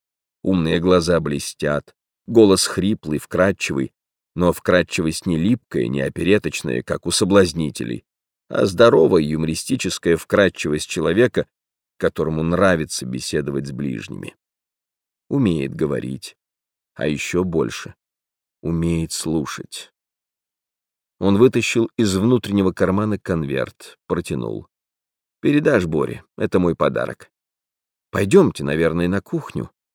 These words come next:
предложила Маша. «Там теплее. Дом большой, в сильный холод плохо топится». Гость кивнул, встал и принял особенную позу, словно хотел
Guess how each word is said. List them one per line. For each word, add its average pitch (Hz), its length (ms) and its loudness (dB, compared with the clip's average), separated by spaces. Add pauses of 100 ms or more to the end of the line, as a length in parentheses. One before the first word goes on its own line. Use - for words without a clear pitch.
(140)
предложила 85 500 0
Маша. 69 460 -4
«Там 87 260 2
теплее. 107 540 -4 (420)
Дом 165 260 8
большой, 107 540 4 (380)
в - 40 -6
сильный 117 300 6
холод 127 400 4
плохо 107 340 4
топится». - 560 -4 (1080)
Гость 104 460 2
кивнул, 87 520 0 (480)
встал 123 520 0 (380)
и 104 160 2
принял 165 500 4
особенную 123 840 0
позу, 87 480 0 (360)
словно 90 340 2
хотел 95 520 0